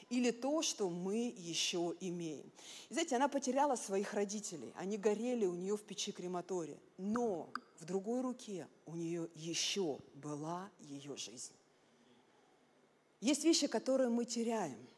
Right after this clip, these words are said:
Она безвозвратно потеряла своих родителей. И она могла сама всю жизнь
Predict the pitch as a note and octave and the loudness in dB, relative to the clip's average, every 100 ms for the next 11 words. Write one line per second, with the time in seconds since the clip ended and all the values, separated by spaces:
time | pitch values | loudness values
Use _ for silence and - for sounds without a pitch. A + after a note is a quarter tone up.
0 | - - D3 G#3 G#3 A3 A3+ A3+ G#3+ B3 | -20 -12 0 2 2 2 4 2 4 4
1 | G#3+ - D#3+ C3 - F3 F#3 E3+ F3 F#3+ | 4 2 -10 -12 -10 -8 -4 -2 -2 -2
2 | F3+ D#3+ - D#3+ D#3 D3+ - - C#3 - | -4 -4 -2 -4 -4 -8 -10 -12 -18 -20
3 | - - F#3+ A3 B3 B3+ B3 B3+ B3+ - | -20 2 6 8 8 6 6 6 6 6
4 | A#3 A#3 B3 A3+ C#3 - - G#3 - B3 | 4 6 6 6 4 0 0 2 2 0
5 | G#3 D3+ | 0 -4